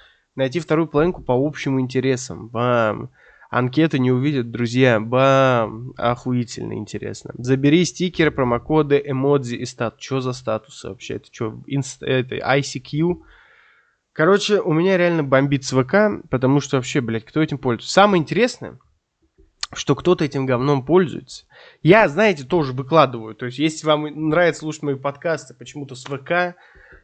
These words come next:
и то я не считаю вас отбросом общества, потому что вы даже в этом говне смогли найти алмаз.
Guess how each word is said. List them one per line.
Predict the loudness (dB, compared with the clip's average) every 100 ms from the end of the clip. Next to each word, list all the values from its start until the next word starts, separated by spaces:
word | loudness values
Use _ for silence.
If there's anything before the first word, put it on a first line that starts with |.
| -18
и | -4
то | 0
я | 2 2
не | 0
считаю | 0 -2
вас | -2 -10
отбросом | -8 -4 -4 -4 -4
общества, | -4 -6 -14 -14
потому | -12 -10 -10
что | -10 -8
вы | -6
даже | 0 0 0 -4
в | 0
этом | 0 0 -2 -4 -6 -6
говне | -2 0 0 0
смогли | -2 -2 -2 0
найти | -2 -4 -6 -4 -2 -2 -2
алмаз. | -4 -4 -2 -4 -6 _